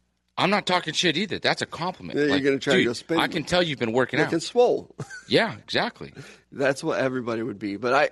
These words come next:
Speaker 2: I did love the halftime show. I know a lot of people, even myself included, were like, "Man, this might be the best one ever." And for me, it is because I liked all the music. Like
Speaker 1: Oh.
Speaker 2: last year with The Weeknd, terrible.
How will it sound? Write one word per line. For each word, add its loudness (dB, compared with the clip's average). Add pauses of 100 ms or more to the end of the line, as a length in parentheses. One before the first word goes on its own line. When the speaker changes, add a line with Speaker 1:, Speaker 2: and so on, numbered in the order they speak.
(120)
Speaker 2:
I 2
did 2
love -2
the -6 (200)
halftime -8
show. -14 (460)
I 4
know 6
a 4
lot 6
of 0
people, 0
even 0
myself -4
included, -4
were -2
like, -4 (160)
"Man, -6
this -8
might -6
be 0
the 0
best -4
one -8
ever." -8 (480)
And 2
for -4
me, 2
it 0
is 2
because -2
I 2
liked 0 (120)
all 0
the -6
music. -10 (1120)
Like 4
Speaker 1:
Oh. 8
Speaker 2:
last 4
year 4
with 2
The 2
Weeknd, 0 (460)
terrible. -2